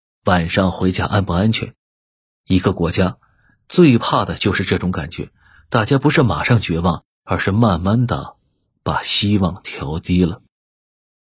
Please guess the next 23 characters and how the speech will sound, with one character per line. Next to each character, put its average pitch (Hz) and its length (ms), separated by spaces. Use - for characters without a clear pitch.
希 143 300
望 131 200
一 110 100
旦 117 200
调 101 280
低， 123 160
人 117 240
才 110 180
就 117 140
会 101 160
走， 80 480
资 175 300
本 82 220
就 90 140
会 87 140
躲， 65 300
社 110 300
会 87 140
就 87 160
会 82 140
更 85 220
焦 101 220
虑， 113 160